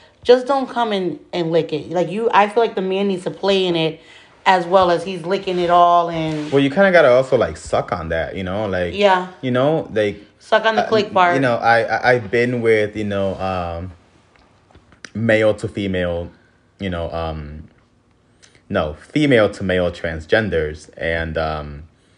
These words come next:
Speaker 2: you know, when it comes to that area down there, it's pretty much, you know, just also,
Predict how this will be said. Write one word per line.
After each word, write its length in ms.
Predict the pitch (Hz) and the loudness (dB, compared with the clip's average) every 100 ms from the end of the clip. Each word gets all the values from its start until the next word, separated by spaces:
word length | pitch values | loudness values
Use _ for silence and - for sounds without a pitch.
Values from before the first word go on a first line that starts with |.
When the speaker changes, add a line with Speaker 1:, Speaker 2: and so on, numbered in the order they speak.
| _ _ _ _ _ | _ _ _ _ _
Speaker 2:
you 100 | - | -8
know, 300 | 92 85 78 - | -4 -4 -4 -6
when 240 | 85 87 | -4 -2
it 140 | 85 80 | -4 -4
comes 220 | 101 90 | -4 -4
to 60 | 92 | -8
that 520 | 82 92 87 80 - _ _ | -2 0 2 -2 -8 _ _
area 440 | - 95 101 87 76 | 0 2 2 0 -2
down 240 | 76 73 | -8 -8
there, 260 | 76 73 73 | -8 -6 -8
it's 200 | 76 - | -10 -14
pretty 260 | - 85 | -10 -8
much, 360 | 80 78 - - | -6 -8 -12 -14
you 80 | 78 | -12
know, 180 | 78 73 | -10 -12
just 380 | 73 73 - - | -14 -16 -20 -8
also, 640 | 76 80 - 76 71 73 | -8 -6 -6 -6 -6 -10